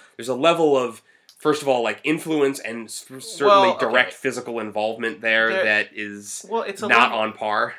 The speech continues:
Speaker 2: there's a level of intensity of influence with scope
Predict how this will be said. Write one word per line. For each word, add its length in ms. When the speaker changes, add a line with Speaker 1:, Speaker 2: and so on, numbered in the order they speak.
Speaker 2:
there's 180
a 40
level 260
of 120
intensity 640
of 80
influence 440
with 220
scope 640